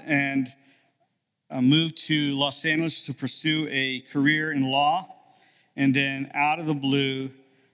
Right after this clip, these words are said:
she had a stroke. Her whole life was turned upside down.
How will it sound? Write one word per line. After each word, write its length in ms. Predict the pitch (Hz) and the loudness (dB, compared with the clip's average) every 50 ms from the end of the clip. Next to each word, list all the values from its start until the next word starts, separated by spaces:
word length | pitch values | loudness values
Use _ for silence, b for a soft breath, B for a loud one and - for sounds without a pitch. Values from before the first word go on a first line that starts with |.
| b b | b b
she 260 | - - - 160 147 | -10 -8 -6 -6 -4
had 460 | 127 135 139 135 131 131 131 135 - | -2 -2 -2 -2 -2 -4 -6 -8 -10
a 400 | - 143 127 123 123 120 120 120 | -12 -10 -8 -6 -6 -6 -8 -8
stroke. 640 | 113 - - - - - - - 127 131 113 - _ _ _ - - _ _ _ _ _ _ _ _ _ _ _ _ _ _ _ _ _ _ _ _ _ _ - | -8 -8 -8 -8 -8 -10 -12 -16 -20 -20 -20 -20 _ _ _ -20 -20 _ _ _ _ _ _ _ _ _ _ _ _ _ _ _ _ _ _ _ _ _ _ -12
Her 80 | 127 120 | -12 -8
whole 260 | 110 127 139 151 147 | -2 0 0 0 2
life 320 | 135 131 120 113 - - | 0 0 -2 -4 -8 -12
was 280 | 123 117 110 107 - - | -10 -10 -8 -8 -8 -10
turned 400 | - - - 131 120 117 113 123 - | -10 -8 -6 -6 -4 -4 -6 -8 -10
upside 460 | - 123 - - - - 120 113 110 | -14 -12 -12 -12 -14 -14 -14 -16 -14
down. 300 | 113 113 113 110 - - | -14 -16 -16 -16 -20 -20